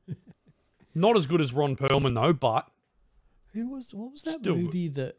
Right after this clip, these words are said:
Speaker 1: Arbor was in where he played, like, oh, Extraction.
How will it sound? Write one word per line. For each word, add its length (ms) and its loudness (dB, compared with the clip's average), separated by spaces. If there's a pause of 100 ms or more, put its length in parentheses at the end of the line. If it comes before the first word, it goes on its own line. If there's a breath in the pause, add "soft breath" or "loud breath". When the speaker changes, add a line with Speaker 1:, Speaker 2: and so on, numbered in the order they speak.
(160)
Speaker 1:
Arbor 280 -2
was 200 -2
in 220 -6
where 100 -12
he 80 -8
played, 400 -8
like, 520 -8 (760)
oh, 340 2
Extraction. 500 0